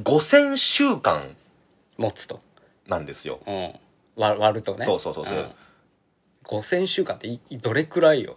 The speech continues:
Speaker 1: 五千週間って、
Speaker 2: うん。
Speaker 1: 百年いかないぐらいなんですよ。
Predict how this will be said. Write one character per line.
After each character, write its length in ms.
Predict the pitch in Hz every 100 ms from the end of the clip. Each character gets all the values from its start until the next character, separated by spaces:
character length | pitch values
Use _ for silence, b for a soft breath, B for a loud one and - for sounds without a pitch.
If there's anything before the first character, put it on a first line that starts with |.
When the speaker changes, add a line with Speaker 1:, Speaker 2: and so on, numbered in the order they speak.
| -
Speaker 1:
五 140 | - 117
千 320 | 208 214 208
週 320 | - 233 196
間 260 | - 90 78
っ 20 |
て、 440 | - 120 104 - -
Speaker 2:
う 40 | 92
ん。 20 |
Speaker 1:
百 340 | 90 - - 226
年 220 | 127 90
い 60 |
か 120 | 135 135
な 120 | 135
い 60 |
ぐ 80 | 135
ら 60 | 82
い 20 |
な 40 | -
ん 40 |
で 40 |
す 140 | -
よ。 60 | 392